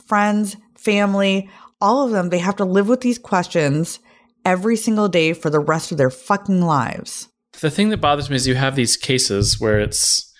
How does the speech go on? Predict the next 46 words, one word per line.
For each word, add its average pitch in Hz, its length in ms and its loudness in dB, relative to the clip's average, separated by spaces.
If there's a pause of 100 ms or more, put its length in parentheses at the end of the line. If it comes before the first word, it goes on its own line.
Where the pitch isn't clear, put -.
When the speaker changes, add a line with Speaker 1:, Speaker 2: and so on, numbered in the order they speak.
(260)
Speaker 2:
clearly 160 380 0
something 127 580 0 (100)
is 120 160 0
not 120 240 -2
adding 110 280 0
up, 107 160 -2
but - 100 -4
you're 113 140 0
not 117 240 -2
spending 110 760 -2 (800)
the 123 140 0
time 107 840 -2 (300)
to 123 120 -2
try 117 180 -2
and 110 120 -2
figure 110 200 0
out 107 180 -2
what 113 160 -2
really 107 280 2
happened. 120 360 -2
It's 101 120 -2
like, 104 140 0
what's 113 300 2
the 123 200 -4
easiest 110 320 2
thing 107 220 2
that - 100 -6
we 110 140 0
can 107 260 0
prove, 117 460 0
whether 110 280 2
it's 104 140 0
true 110 220 0
or 113 60 -2
not? 151 260 0
And 127 100 -4
if 117 80 -4
something 117 380 0
is 107 120 -4
not 110 380 0 (240)
able 123 300 0
to 113 100 -8
be 113 140 0
proven 113 400 0
once 107 320 0
the 101 440 -2